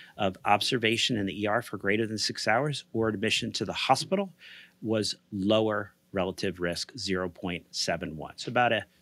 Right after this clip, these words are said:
twenty-nine percent reduction. Most of these outcomes, eighty-eight percent of them, were hospitalizations. Um,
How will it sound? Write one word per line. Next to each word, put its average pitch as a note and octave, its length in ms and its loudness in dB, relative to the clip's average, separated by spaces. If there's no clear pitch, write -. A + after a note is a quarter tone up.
twenty-nine G#2+ 520 2
percent F#2 400 -4
reduction. F2+ 540 -4
Most C3+ 320 6
of A2 120 2
these G#2 240 0
outcomes, F2+ 480 -4
eighty-eight G2 380 -2
percent F#2 320 -4
of E2 100 -8
them, F2+ 220 -6
were F2+ 120 -8
hospitalizations. - 1400 -6
Um, E2+ 360 -4